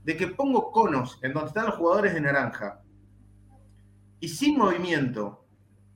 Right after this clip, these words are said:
le propongo a jugadores de profesionales que hagan este pase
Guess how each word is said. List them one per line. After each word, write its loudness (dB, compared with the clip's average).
le 0
propongo 2
a 6
jugadores 4
de 0
profesionales -2
que 2
hagan 2
este -4
pase -6